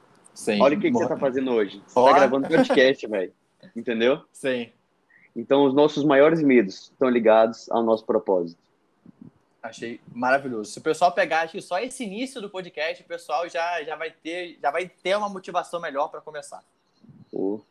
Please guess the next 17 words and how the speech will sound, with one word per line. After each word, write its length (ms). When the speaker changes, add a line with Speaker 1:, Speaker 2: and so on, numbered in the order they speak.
Speaker 1:
E 40
tem 80
Speaker 2:
bastante, 520
viu? 300
Speaker 1:
<laughs> 340
Vai, 100
não. 260
E, 320
e 60
esse 160
é 60
só 140
o 60
começo. 480
Esse 160
é 60
só, 100